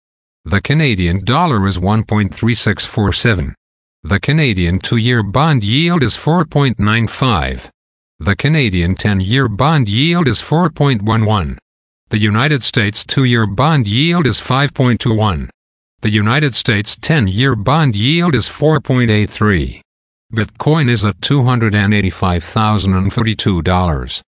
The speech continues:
Highlights of today's news. Price of air travel fell more than twenty percent in September, according to Statistics Canada. BlackBerry is aiming for a June initial public offering for Internet of Things business.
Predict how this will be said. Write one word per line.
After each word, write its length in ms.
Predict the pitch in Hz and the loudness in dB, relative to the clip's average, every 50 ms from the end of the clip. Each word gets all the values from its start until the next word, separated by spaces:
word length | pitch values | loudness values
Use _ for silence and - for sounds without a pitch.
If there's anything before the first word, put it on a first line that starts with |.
| _ _ _ _ _ _ _ _ | _ _ _ _ _ _ _ _
Highlights 640 | - 104 110 127 123 101 87 98 113 117 - - | -4 -2 0 0 0 0 0 0 -2 -2 -4 -4
of 100 | 120 104 | -6 -4
today's 420 | - - 110 101 120 117 113 - 104 | -4 -4 -2 0 0 0 0 2 2
news. 520 | 120 120 113 98 80 71 67 - - - - _ _ _ _ _ _ _ _ _ | 2 2 2 2 0 -4 -6 -8 -8 -10 -12 _ _ _ _ _ _ _ _ _
Price 460 | - - 113 120 135 147 135 - - | -4 -2 0 2 2 0 0 0 -2
of 100 | 101 90 | -4 -2
air 240 | 92 92 98 101 107 | -2 0 0 0 -2
travel 480 | - - - 151 160 151 117 101 98 92 | -2 -2 -2 0 0 0 0 0 -2 -2
fell 260 | - - 120 113 107 | -2 0 0 0 2
more 220 | 90 92 104 110 | 2 2 2 0
than 160 | 98 92 82 80 | 0 0 -2 -2
twenty 320 | - - 135 147 160 147 | -2 -2 0 0 0 0
percent 400 | - - 107 - - 147 143 113 | 0 0 -2 0 0 0 0 0
in 140 | 101 82 76 | 0 -2 -2
September, 680 | - 98 85 82 - - 117 113 98 85 73 55 - - _ _ _ - | -2 -4 -4 -4 -2 -2 0 0 0 -2 -4 -6 -10 -14 _ _ _ -6
according 440 | 101 92 - 139 139 147 156 151 135 | -4 -2 0 2 2 4 4 2 2
to 100 | 127 110 | 0 -2
Statistics 640 | - - 98 90 - 143 131 - - 123 104 - | -2 -4 -6 -2 -2 -2 -2 0 -2 -2 -2 -4
Canada. 500 | - - 139 156 147 127 95 73 62 - - _ _ _ _ _ _ _ _ _ | -2 0 2 2 2 2 0 -2 -4 -8 -12 _ _ _ _ _ _ _ _ _
BlackBerry 720 | 85 85 107 127 131 - - - 120 117 107 104 107 110 | -4 -2 -2 -2 -2 -2 -2 -2 0 2 2 2 2 0
is 180 | 113 117 104 92 | 0 -2 0 0
aiming 280 | 95 95 95 98 101 - | 0 2 2 0 0 -2
for 160 | - 107 90 | -2 -2 -2
a 60 | 85 | 0
June 200 | 78 - 110 117 123 | 0 0 2 2 2
initial 360 | 127 135 160 147 - 143 117 | 2 2 0 0 0 -2 -2
public 400 | - - 131 127 117 110 98 - | -2 -2 -2 -2 0 0 0 0
offering 420 | 117 127 135 - - 117 107 104 | 0 0 0 0 0 0 0 0
for 200 | 92 - 101 98 | 0 -2 -2 -2
Internet 440 | 104 123 139 139 131 113 101 101 107 | -2 0 0 2 2 2 0 0 -2
of 80 | 98 85 | -2 -4
Things 380 | - - 120 110 101 90 82 | -4 -2 0 0 0 0 -2
business. 560 | 78 82 90 82 78 85 67 62 - - - | -2 -4 -4 -2 -2 -4 -4 -6 -8 -10 -12